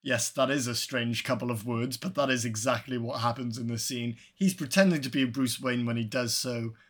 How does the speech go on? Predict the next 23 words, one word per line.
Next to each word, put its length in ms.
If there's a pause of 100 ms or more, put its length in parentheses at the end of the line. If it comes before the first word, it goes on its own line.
(340)
Uh, 160
we 160
learn 240
this 200
in 80
a 40
convoluted 600
way, 120
but 120
it 80
doesn't 260
matter. 280
Let's 180
just 240
get 240
there. 220
Vicky 260
Vale 280
is 140
now 200 (160)
in 160
the 80
museum. 580